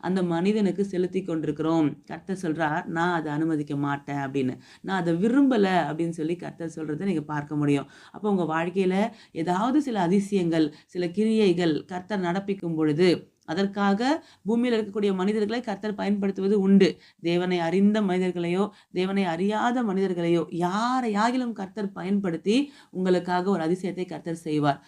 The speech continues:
அப்படி செய்யும் பொழுது நமக்கு ஒண்ணு தெரியணும், அதாவது, நன்மையான எந்த ஈவும்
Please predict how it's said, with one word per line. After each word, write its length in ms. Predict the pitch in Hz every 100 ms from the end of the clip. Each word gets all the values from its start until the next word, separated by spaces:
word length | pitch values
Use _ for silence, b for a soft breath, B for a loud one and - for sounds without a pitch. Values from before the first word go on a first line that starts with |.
| b
அப்படி 280 | - 170 196
செய்யும் 480 | 202 214 233 285 240
பொழுது 640 | 196 202 196 160 185 285 B -
நமக்கு 420 | 190 202 196 202
ஒண்ணு 220 | 254 311
தெரியணும், 440 | 220 196 202 190 - - -
அதாவது, 360 | 160 214 233
நன்மையான 640 | 185 175 208 254 247 247 254
எந்த 560 | 190 185 233 269 285
ஈவும் 480 | 269 208 208 185 233